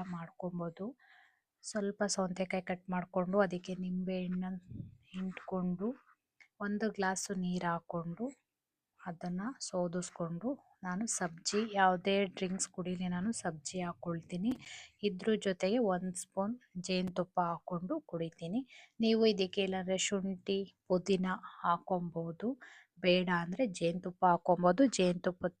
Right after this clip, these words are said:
ಬದಲು ಸಕ್ಕರೆನೂ ಕೂಡ ಹಾಕ್ಕೊಬೋದು.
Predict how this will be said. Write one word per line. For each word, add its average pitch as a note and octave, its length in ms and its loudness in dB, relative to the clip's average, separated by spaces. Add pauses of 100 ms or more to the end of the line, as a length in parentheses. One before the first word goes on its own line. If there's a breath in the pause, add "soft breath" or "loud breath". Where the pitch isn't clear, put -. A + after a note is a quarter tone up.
(500)
ಬದಲು F#3+ 320 2
ಸಕ್ಕರೆನೂ F#3 640 2
ಕೂಡ F3 280 -2
ಹಾಕ್ಕೊಬೋದು. E3+ 840 2